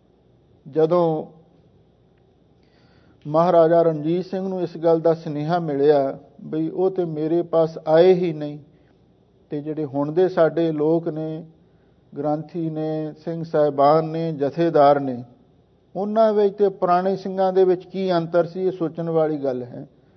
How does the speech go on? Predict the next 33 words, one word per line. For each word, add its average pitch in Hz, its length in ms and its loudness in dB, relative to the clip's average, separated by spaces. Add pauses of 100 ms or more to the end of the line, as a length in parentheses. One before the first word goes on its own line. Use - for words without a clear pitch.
(1000)
ਔਰ 185 200 4
ਕਹਿੰਦੇ 208 420 -4
ਨੇ 220 200 -4
ਮਹਾਰਾਜਾ 185 720 2
ਰਣਜੀਤ 180 500 -2
ਸਿੰਘ 196 240 -6
ਨੇ 190 160 -4
ਬੜੀ 175 300 0
ਗੁਰੂ 175 300 0
ਦੀ 170 140 -4
ਕਿਰਪਾ 165 440 2
ਸੀ, 160 220 -6
ਸਿੱਖ 196 300 -4
ਰਾਜਾ 156 400 2
ਸੀ, 165 220 -8
ਸ਼ਰਧਾ 170 460 0
ਭਾਵਨਾ, 156 560 0
ਗੁਰੂ 151 300 -4
ਦਾ 160 160 0
ਭਰੋਸਾ 156 440 2
ਵੀ 180 160 2
ਰੱਖਦਾ 143 360 0
ਸੀ। 131 200 -12 (1080)
ਉਸਨੇ 214 400 -2
ਸੋਚਿਆ 170 600 4 (560)
ਬਈ 180 200 -4
ਮੇਰੇ 165 460 0
ਕੋਲੇ 185 340 0
ਕਿਸੇ 180 360 -4
ਗੱਲ 160 240 2
ਦੀ 175 140 -6
ਕਮੀ 160 420 -2
ਨਹੀਂ, 131 340 -2